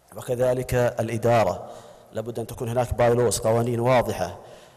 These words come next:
وجهات مشاركة، آه، ومتحملة المسؤولية لتحقيق المحتوى المحلي. وكذلك، آه، من ناحية الأوبريشن لابد أن يكون هناك processes، organization وسيستم، والأهم من ذلك كله أن يكون هناك system for monitoring and feedback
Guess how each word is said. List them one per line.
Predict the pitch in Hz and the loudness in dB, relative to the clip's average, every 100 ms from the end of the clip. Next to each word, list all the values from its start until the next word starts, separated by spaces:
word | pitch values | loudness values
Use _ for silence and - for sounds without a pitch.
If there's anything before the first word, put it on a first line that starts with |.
| _ - | _ -4
وجهات | 110 107 104 104 - - - - _ _ 117 117 123 120 117 | 0 2 2 0 -4 -18 -20 -20 _ _ -8 -2 2 2 0
مشاركة، | 113 - 120 120 120 - 131 123 120 - | -2 2 4 2 0 -2 -4 -4 -12 -12
آه، | 101 107 | -8 -6
ومتحملة | 113 123 127 117 110 | -6 -8 -6 -4 -2
المسؤولية | 110 107 113 117 117 | -2 -4 -4 -4 -6
لتحقيق | - - 110 110 | -8 -12 -10 -8
المحتوى | 113 - 107 | -8 -6 -6
المحلي. | 107 120 101 82 - - - - - - | -4 -8 -10 -14 -20 -20 -20 -20 -20 -14
وكذلك، | 113 127 131 135 131 - | -8 -4 0 0 -2 -6
آه، | 117 107 | -6 -6
من | 110 | -6
ناحية | 123 110 | -8 -6
الأوبريشن | 127 113 120 123 113 | -8 -6 -6 -6 -6
لابد | 113 120 | -6 -4
أن | 113 | -4
يكون | 113 120 | -2 -4
هناك | 113 117 113 - - | -2 -2 -2 -2 -2
processes، | 113 117 - 120 117 113 - 110 | -2 -4 -6 -6 -6 -6 -6 -8
organization | 110 110 110 110 117 | -8 -6 -6 -6 -6
وسيستم، | 107 107 131 - 131 - - - - - _ _ _ | -8 -6 -6 -4 -6 -8 -20 -20 -20 -20 _ _ _
والأهم | 117 123 135 131 | -6 -2 0 0
من | 123 | 2
ذلك | 127 117 | 2 2
كله | 135 127 | 2 2
أن | 120 | 2
يكون | 120 131 | 0 0
هناك | 117 127 123 123 | 2 2 2 0
system | - 135 - 135 123 123 - - _ _ - | -2 -2 -2 -4 -8 -8 -16 -20 _ _ -14
for | - | -10
monitoring | 113 117 123 117 107 | -6 -4 -4 -4 -4
and | 107 110 | -4 -4
feedback | 117 104 117 101 - | -6 0 0 0 -6